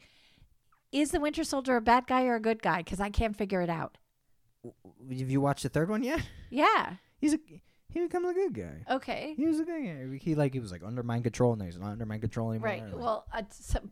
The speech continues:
Speaker 1: I was watching the one scene, I think it was in the second one, where they're, like, sh-, shocking him or something, and I was like, "Oh."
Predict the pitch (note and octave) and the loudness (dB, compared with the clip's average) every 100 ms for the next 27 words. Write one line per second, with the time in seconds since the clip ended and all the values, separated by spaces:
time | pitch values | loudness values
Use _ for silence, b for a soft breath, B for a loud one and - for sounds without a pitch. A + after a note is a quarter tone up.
0 | B B B - A#3+ G#3+ A#3+ B3+ C#4 B3+ | B B B -4 -2 2 0 0 -4 -4
1 | G#3+ A3 G#3 G#3+ F#3+ F3+ - - G#3 G3+ | -4 -6 -6 -6 -6 -6 -6 -6 -10 -8
2 | F3+ - G3 F#3 F#3 F3+ - b b b | -10 -8 -6 -6 -8 -12 -14 b b b
3 | b _ _ A#3 A3+ G#3 F#3+ G#3 G3 F#3+ | b _ _ -10 -6 -6 -6 -6 -4 -4
4 | G3 - - - - - - - F#3+ F3 | -6 -12 -16 -16 -18 -18 -10 -2 0 0
5 | - B3 B3 B3+ C4+ B3 C#4 B3 G3+ G#3 | -2 -6 -6 -8 -8 -6 -6 -4 -4 -4
6 | F#3+ - B B - G#3+ F#3+ | -6 -6 B B -12 -10 -12